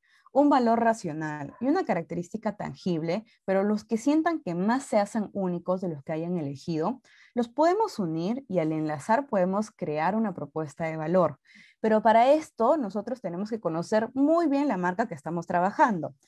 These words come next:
Imagínense que la parte tangible es testeado y probado. Nuestro valor emocional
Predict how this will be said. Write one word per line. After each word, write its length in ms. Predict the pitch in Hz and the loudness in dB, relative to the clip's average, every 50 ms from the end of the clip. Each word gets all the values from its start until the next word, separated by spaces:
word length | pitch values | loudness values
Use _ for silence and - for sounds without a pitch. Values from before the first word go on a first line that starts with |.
| _ _ _ _ _ | _ _ _ _ _
Imagínense 680 | - 240 262 262 262 320 330 339 359 330 - 349 - - | -2 0 0 0 0 0 -2 -2 -2 -2 -4 -4 -4 -4
que 280 | - 185 175 180 - _ | -4 -4 -4 -4 -6 _
la 200 | 202 180 165 - | -6 -6 -2 2
parte 580 | - 175 175 185 180 - 202 196 208 - - _ _ | 2 2 2 2 0 -2 -2 -2 -2 -4 -8 _ _
tangible 800 | - 156 151 143 - - 233 214 190 170 165 165 190 - - - | -10 -10 -10 -10 -6 -4 -2 0 0 0 0 0 -2 -2 -6 -8
es 140 | 165 - _ | -10 -10 _
testeado 480 | - 143 - _ - 175 175 175 185 | -18 -20 -14 _ -4 -2 0 0 0
y 40 | 196 | -2
probado. 640 | 185 - 151 143 143 151 139 135 135 113 - - - _ _ _ _ - | -2 -4 -4 -4 -2 0 0 0 -2 -2 -6 -10 -14 _ _ _ _ -10
Nuestro 220 | 175 175 - 180 170 | -10 -6 -2 0 0
valor 220 | 165 175 190 214 | 2 2 2 2
emocional 680 | 240 233 202 185 - 160 151 156 165 180 196 208 - - | 2 2 0 -2 -6 -8 -8 -4 -4 -4 -4 -6 -8 -12